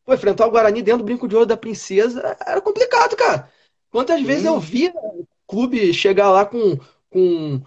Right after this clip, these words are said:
Speaker 1: com, com timaço e perder pros caras lá dentro, entendeu? Ah, eu acho que eles chegaram também em oitenta e três também, na, oitenta e três, oitenta, foi um ano que o Flamengo foi campeão em oitenta e dois, não lembro?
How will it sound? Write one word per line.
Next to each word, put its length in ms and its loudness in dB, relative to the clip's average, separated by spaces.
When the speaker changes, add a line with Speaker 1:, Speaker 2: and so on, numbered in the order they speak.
Speaker 1:
com, 180 -10
com 160 -6
timaço 720 0
e 140 4
perder 320 2
pros 160 -6
caras 260 2
lá 100 4
dentro, 400 2
entendeu? 400 0
Ah, 160 4
eu 60 4
acho 120 0
que 80 -6
eles 80 -6
chegaram 300 0
também 240 -2
em 20 -2
oitenta 340 0
e 60 -6
três 320 0
também, 320 2
na, 280 -2
oitenta 460 -8
e 80 -4
três, 460 0
oitenta, 640 -8
foi 160 -2
um 40 6
ano 140 0
que 60 -20
o 40 -20
Flamengo 380 0
foi 80 0
campeão 320 -4
em 40 -6
oitenta 260 -8
e 20 -10
dois, 240 2
não 80 -8
lembro? 340 -4